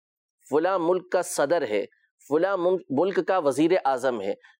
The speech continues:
تو تعریف کس کی زیادہ ہے؟ جس کو ہم بادشاہ کہہ رہے ہیں، جس کو ہم وزیر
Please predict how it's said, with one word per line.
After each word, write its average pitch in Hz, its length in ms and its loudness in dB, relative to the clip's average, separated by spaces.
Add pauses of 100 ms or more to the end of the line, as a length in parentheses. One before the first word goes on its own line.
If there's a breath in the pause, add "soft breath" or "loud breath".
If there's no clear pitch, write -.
تو 156 80 -2
تعریف 165 400 0
کس 208 160 -2
کی 208 120 2
زیادہ 139 400 0
ہے؟ 139 120 -2 (540)
جس 147 240 -2
کو 180 180 2
ہم 190 160 -4 (340)
بادشاہ 147 520 -2
کہہ 160 180 0
رہے 117 280 0
ہیں، 127 180 0 (320 soft breath)
جس 143 220 -4
کو 175 180 0
ہم 160 160 0
وزیر 143 240 2